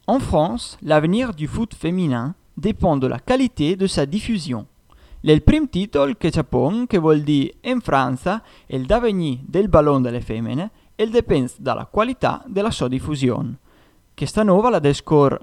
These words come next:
de come che per sé assicurà che si è calchiduni che va drio alle partite de ballon delle ele, l'è fondamentale che la qualità delle trasmissioni per televisione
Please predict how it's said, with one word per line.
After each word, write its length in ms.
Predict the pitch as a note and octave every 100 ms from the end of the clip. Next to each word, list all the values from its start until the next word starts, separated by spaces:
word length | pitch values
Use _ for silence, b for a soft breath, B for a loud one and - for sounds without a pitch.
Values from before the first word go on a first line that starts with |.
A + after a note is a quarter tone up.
| -
de 280 | B2 C3+
come 340 | - G3+ F3 D3+
che 220 | F3+ D#3+
per 240 | - D3
sé 280 | C#3+ A#3+ - -
assicurà 840 | C#3 - - D#3+ F#3 E3+ A#2+ C#3+
che 120 | -
si 240 | B2+ - D3+
è 100 | C3+
calchiduni 640 | - A3 - D#3 D#3 C3
che 240 | B2+ B2
va 140 | C3 F3+
drio 480 | F3 D3 C#3 B2+ B2
alle 200 | B2+ B2+
partite 440 | C3 - G3+ F3
de 100 | C#3
ballon 420 | B2 B2+ C3 A#2+
delle 240 | A2+ C3 F3+
ele, 320 | A#2 B2+ F3+ B B B B
l'è 240 | A#3+ C#4+
fondamentale 840 | E3 C#3+ C#3+ G3 A3+ E3 D3 G3 G#3+
che 100 | D#3+
la 120 | C3
qualità 420 | - D3 D3 A#3+
delle 180 | A3+ D3+
trasmissioni 880 | - C#3+ B2+ C#3 - E3 C#3 B2 A#2+
per 240 | - D#3
televisione 680 | C3 A#2+ C3+ G3 D#3 B2+ D#3+